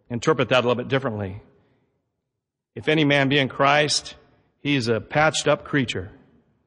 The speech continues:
Oh, it says, "If any man be in Christ, he's a new creature." God doesn't patch up lives. He gives new life.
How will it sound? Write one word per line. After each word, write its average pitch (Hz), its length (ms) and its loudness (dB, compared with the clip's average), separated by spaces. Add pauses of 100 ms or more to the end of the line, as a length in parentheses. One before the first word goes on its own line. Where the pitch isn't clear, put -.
(420)
Oh, 180 140 0
it 139 80 2
says, 151 200 2
"If 147 100 2
any 165 120 4
man 160 180 4
be 175 100 4
in 175 100 0
Christ, 185 360 2
he's 196 140 0
a 208 40 4
new 247 160 2
creature." 120 460 -4 (640)
God 262 180 2
doesn't 208 280 4
patch 175 260 2
up 170 160 4
lives. 131 560 -2 (640)
He 220 120 -2
gives 180 200 0
new 196 140 4
life. 113 320 0